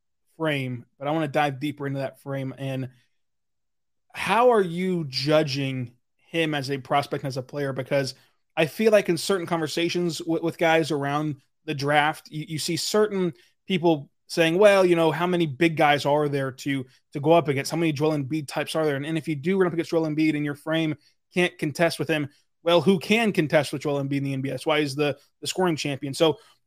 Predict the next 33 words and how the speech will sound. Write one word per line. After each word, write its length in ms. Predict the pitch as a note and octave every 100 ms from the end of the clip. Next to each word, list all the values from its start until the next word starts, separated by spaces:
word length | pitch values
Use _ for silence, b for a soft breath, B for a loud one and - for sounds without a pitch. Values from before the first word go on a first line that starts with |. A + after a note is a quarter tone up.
| _ _ _ _
where's 380 | E3+ G3+ C4 A#3+
the 140 | B3
line 420 | G3 E3 E3+ F#3 F#3
between 340 | D#3+ F3 D#3+
giving 280 | D3 F#3 F3
a 40 |
guy 200 | D#3+ D#3+
a 80 | D#3
pass 480 | - - D3 D#3 -
and, 160 | C#3+ C3+
and 240 | D3 C3+
saying 380 | - D#3 D3+ D3+
that, 220 | C#3+ - b _ -
you 80 |
know, 200 | D#3 D#3 C#3+
well, 240 | E3+ D#3+ - _
his 180 | F#3 F3
frame 340 | - G#3+ G3
won't 260 | E3+ F3+ E3
be 80 |
exposed 440 | E3 - - E3+ D3+
as 100 | C#3+
much 240 | D#3 -
because 680 | D3 C3+ - E3 D3 C#3 B2+ - _ _ -
there's 260 | D3+ D#3
only 160 | E3+ D#3
a 40 |
certain 280 | - F3 D#3+
amount 100 | D#3
of 60 | C#3+
down 180 | D3
low 100 | D3
players 260 | C3 D3+ D3